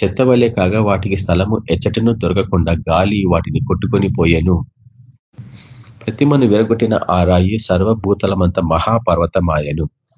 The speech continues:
కాబట్టి వీటిని మనం అర్థం చేసుకుంటే ఇనుము, ఇవి యాక్చువల్‌గా దర్శనం, ఆయన కలిగిన దర్శనంలో మొదట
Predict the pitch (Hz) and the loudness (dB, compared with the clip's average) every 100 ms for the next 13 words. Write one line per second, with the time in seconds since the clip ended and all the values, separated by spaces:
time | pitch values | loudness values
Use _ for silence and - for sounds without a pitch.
0 | - 82 - 131 175 - - _ _ _ | -8 -2 -2 -2 -4 -12 -20 _ _ _
1 | _ _ _ _ _ _ _ - 123 131 | _ _ _ _ _ _ _ -4 0 4
2 | 127 123 120 117 101 107 127 107 - 87 | 4 4 4 4 2 2 2 0 0 -4
3 | 82 123 - _ - 101 123 139 160 208 | 0 -2 -4 _ -2 2 4 4 2 0
4 | - _ _ _ - - _ - - 110 | -8 _ _ _ -12 -12 _ -20 -6 -2
5 | 101 92 85 - 110 127 143 - - - | 2 2 0 0 2 2 0 -4 -18 -20
6 | - - 98 - 120 101 85 98 101 98 | -20 -2 -2 0 0 0 -2 -2 0 0
7 | 101 120 123 107 80 85 - 110 107 98 | 0 2 2 0 0 -4 -2 -4 -2 0
8 | 90 110 113 | 2 0 0